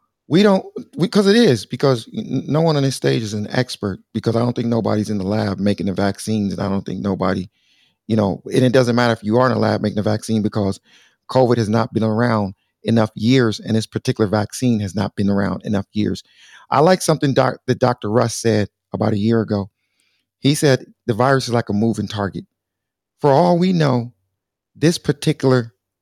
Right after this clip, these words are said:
strand that's going around right now is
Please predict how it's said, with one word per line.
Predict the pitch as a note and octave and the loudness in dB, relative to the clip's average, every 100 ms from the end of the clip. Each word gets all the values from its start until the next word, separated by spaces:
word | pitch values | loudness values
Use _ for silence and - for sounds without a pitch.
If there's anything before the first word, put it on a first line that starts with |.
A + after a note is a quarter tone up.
| _ | _
strand | - - - C3 D3+ C3+ A#2+ | -8 -6 -2 2 2 2 0
that's | A2+ | -2
going | - B2 A#2+ | 0 0 2
around | A2+ B2+ A#2 A2 | 2 0 0 0
right | A2 G2 | 0 0
now | C3 D3 G#2+ G2+ - _ _ _ _ _ _ _ _ | -2 0 -2 -6 -12 _ _ _ _ _ _ _ _
is | D3 D3+ B2+ - | 2 4 4 -2